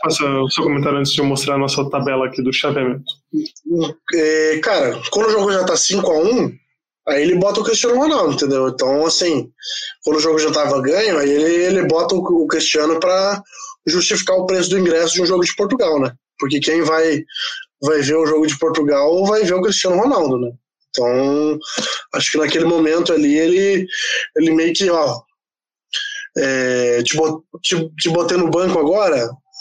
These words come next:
Speaker 2: mas vai lá, entendeu? Tenta, tenta, tenta, tenta marcar seu golzinho aí, né? E aí a gente, a gente vê o que acontece.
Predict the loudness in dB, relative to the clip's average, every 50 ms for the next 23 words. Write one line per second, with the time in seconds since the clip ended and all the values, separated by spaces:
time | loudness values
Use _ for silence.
0 | -16 -14 -14 -14 -14 -16 -18 _ _ _ -16 -16 -10 _ -2 -2 0 0 0 0
1 | 0 0 0 0 0 0 0 0 0 -2 -2 -2 -2 -2 -2 -4 -4 -4 -2 0
2 | 2 2 2 2 0 -2 -4 -8 -10 -12 -8 -6 -2 -2 -2 -2 0 0 0 0
3 | 0 -2 -4 -8 -8 -6 -6 -6 -8 -10 _ _ -4 -2 -2 -2 0 -2 -4 -4
4 | -2 -2 -2 -2 -2 -4 -6 _ -2 -2 0 0 -2 -2 -2 -2 0 0 0 0
5 | 0 0 0 0 0 0 0 0 0 0 0 0 0 0 0 0 2 2 2 2
6 | 2 2 2 2 2 2 2 2 2 2 2 2 2 2 2 2 2 2 0 0
7 | 0 0 0 0 0 0 0 -2 -4 -6 -8 -6 -6 -6 -8 -8 -6 -4 -2 -2
8 | 0 0 0 2 2 2 0 0 0 0 0 0 0 0 0 0 -2 -4 -6